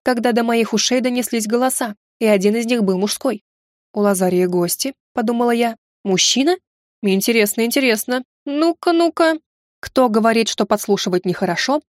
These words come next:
тот просто не умеет это делать правильно. Хорошо ли, плохо ли, но точно можно сказать «интересно». Дав знак Ирине, чтобы она вела себя тихо,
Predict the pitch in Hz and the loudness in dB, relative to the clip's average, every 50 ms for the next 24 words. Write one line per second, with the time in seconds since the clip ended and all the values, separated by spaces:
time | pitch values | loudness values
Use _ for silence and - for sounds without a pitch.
0 | _ _ - 381 370 - - 294 294 - - - 233 220 220 214 202 202 226 254 | _ _ -2 -2 0 0 0 -2 -2 0 0 -2 0 2 2 2 2 2 2 2
1 | 285 277 - - - 233 214 214 190 190 202 202 202 208 - - 254 262 247 220 | 0 0 -2 -4 -4 -2 0 0 2 2 2 0 0 -2 -2 -2 -2 0 0 -2
2 | 196 190 208 - _ _ _ _ _ - - - 403 381 254 - - - 269 302 | -4 -6 -10 -14 _ _ _ _ _ -4 -2 0 2 2 2 0 0 0 2 2
3 | 311 294 233 233 214 - 214 247 302 330 311 - - 269 254 262 262 262 - _ | 2 2 2 0 0 2 2 2 4 2 2 2 0 0 0 0 -2 -4 -6 _
4 | _ _ - 226 220 214 208 - 247 294 311 - 269 262 247 247 240 233 220 233 | _ _ -2 0 0 0 2 0 0 0 0 0 -2 -2 0 0 0 0 -2 -2
5 | 220 - - 240 220 214 220 220 214 - - 247 262 277 - - 247 214 190 185 | -4 -4 -2 -2 0 2 0 0 -2 -4 -6 -4 -4 -2 -2 -2 -2 -2 -4 -4
6 | - - - 196 196 - _ _ _ _ _ _ _ _ - 233 277 294 294 247 | -6 -6 -8 -10 -12 -12 _ _ _ _ _ _ _ _ -4 0 2 4 4 2
7 | 254 233 247 262 247 - - 226 226 226 254 294 302 269 190 190 - - 214 196 | 2 0 0 -2 -2 -2 0 0 0 2 2 0 0 0 -2 -2 -2 -2 -2 0
8 | 214 214 208 220 214 226 220 220 208 - - 233 214 233 220 - - 202 - 220 | 0 0 0 2 2 2 2 0 0 0 0 0 0 0 -2 -4 -8 -10 -10 -14
9 | 214 | -14